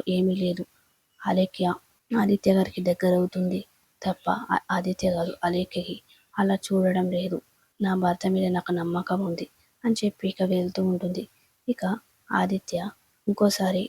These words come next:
నీకు కావాలంటే డైనింగ్ టేబుల్ దగ్గరికి రా, నిన్ను ఎవరేమనరు" అని చెప్పి అంటుంటే, ఇక సునంద, "ఇంత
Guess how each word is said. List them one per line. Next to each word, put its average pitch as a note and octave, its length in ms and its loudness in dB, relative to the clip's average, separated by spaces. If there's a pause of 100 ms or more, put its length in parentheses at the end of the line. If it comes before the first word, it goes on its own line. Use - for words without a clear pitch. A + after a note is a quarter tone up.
నీకు F#3+ 280 -2 (400)
కావాలంటే G3 640 2 (120)
డైనింగ్ G3 360 0
టేబుల్ F#3+ 280 0
దగ్గరికి F3+ 360 0
రా, F#3 120 -8 (420)
నిన్ను G#3 300 6
ఎవరేమనరు" F#3 720 0 (400)
అని G#3+ 100 -2
చెప్పి - 300 -4
అంటుంటే, F3+ 420 -6
ఇక - 180 -6
సునంద, G3 480 0 (1000)
"ఇంత G#3 280 2